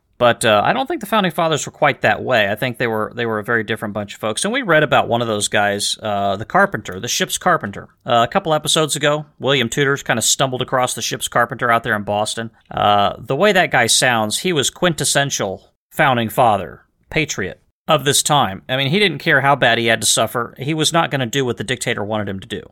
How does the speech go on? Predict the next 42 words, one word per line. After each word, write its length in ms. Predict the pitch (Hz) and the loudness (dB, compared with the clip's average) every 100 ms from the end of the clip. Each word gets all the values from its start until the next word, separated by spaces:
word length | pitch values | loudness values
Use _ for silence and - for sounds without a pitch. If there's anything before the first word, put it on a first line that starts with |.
| _ - | _ 0
uh, 200 | 113 113 | 2 2
which, 160 | 139 | -2
again, 220 | - 170 | 0 0
is 140 | 135 - | 0 -2
what 140 | 123 | -2
separates 560 | - 143 127 117 110 - | 0 0 0 0 0 0
him 240 | 160 147 | -2 -2
from 240 | 139 127 110 | -2 0 2
a 60 | |
lot 240 | 107 120 123 | 4 4 2
of 100 | - | 0
people 300 | 123 107 101 | -8 -8 -8
today. 340 | - 107 101 | -4 -2 -2
Not 240 | 120 170 | 0 0
everybody, 640 | 185 208 208 196 196 190 190 | 2 0 2 0 0 0 -4
again, 440 | 127 127 139 143 | -6 -2 -2 -2
for 160 | 139 - | -6 -6
crying 280 | - 131 143 | 0 0 0
out 140 | 143 | -2
loud, 240 | 120 107 107 | 2 0 0
not 180 | 120 | 0
everybody, 440 | 170 139 98 95 92 | 0 0 -4 -8 -6
but 140 | 117 | -6
a 60 | 110 | 0
lot 200 | 131 - | 2 0
of 60 | |
people 260 | - 123 110 | -2 -8 -8
today, 400 | 113 110 110 107 _ 131 | -4 -2 -2 -4 _ -2
um, 640 | 110 104 104 101 90 - _ _ - | 2 4 2 0 -8 -16 _ _ -8
they're, 200 | 165 185 | -6 0
they're 180 | 226 220 | 2 2
fairly 320 | 214 214 165 | 2 2 4
well 180 | 143 131 | 4 4
willing 240 | 139 135 | 2 0
to 40 | 113 | 0
do 160 | 135 | 0
whatever 320 | 120 120 117 110 | 2 2 0 -2
the 80 | |
tyrant 480 | 107 139 117 107 104 | -2 2 2 2 -4
or 40 | 101 | -6
the 80 | 104 | -6
dictator, 600 | 123 - 110 104 104 | -6 -4 -4 -2 -4